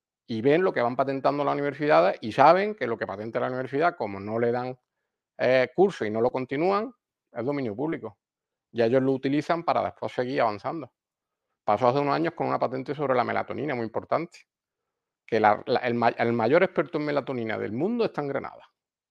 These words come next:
que es el doctor Darío Acuña, el, el, el mejor. Pues este sacó una patente y se la copió L'Oréal, porque la, la otra tardó tres o cuatro meses en presentar la patente.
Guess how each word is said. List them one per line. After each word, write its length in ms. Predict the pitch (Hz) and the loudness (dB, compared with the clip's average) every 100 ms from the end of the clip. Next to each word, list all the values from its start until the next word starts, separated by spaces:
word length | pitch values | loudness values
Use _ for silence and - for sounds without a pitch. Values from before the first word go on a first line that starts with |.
| _ _ _ _ _ _ | _ _ _ _ _ _
que 160 | _ 147 | _ 4
es 100 | 127 | 4
el 180 | 117 117 | 2 -2
doctor 380 | 113 - 180 165 | -2 0 -2 0
Darío 280 | 123 139 151 | -2 0 -2
Acuña, 480 | 104 123 104 - _ _ _ _ _ _ _ _ _ _ _ | -4 -8 -10 -16 _ _ _ _ _ _ _ _ _ _ _
el, 220 | - 120 113 | -4 -4 -2
el, 240 | 117 107 - | -4 -4 -10
el 120 | 95 | -12
mejor. 480 | 92 87 139 - - _ _ _ _ _ _ _ _ _ - | -10 2 4 4 0 _ _ _ _ _ _ _ _ _ -2
Pues 120 | 123 | 0
este 160 | 170 | 4
sacó 200 | 151 147 | 4 2
una 140 | 151 156 | 2 2
patente 380 | 151 160 175 185 | 2 0 0 2
y 60 | |
se 60 | 147 | 2
la 120 | 110 | 0
copió 240 | 107 123 | -2 0
L'Oréal, 320 | 127 127 - - | 0 0 -2 -8
porque 280 | 113 104 104 | -12 -6 0
la, 180 | 104 107 | 0 0
la 180 | 113 113 | 2 2
otra 200 | 127 135 | 2 0
tardó 440 | 131 127 170 165 _ | 0 0 0 -4 _
tres 140 | - 127 | -2 0
o 60 | |
cuatro 200 | 127 123 | 2 0
meses 180 | 127 147 | -2 -2
en 100 | 139 | -2
presentar 340 | 120 113 104 113 | -4 -6 -4 -2
la 100 | 110 | -2
patente. 400 | 110 - - | -6 -12 -20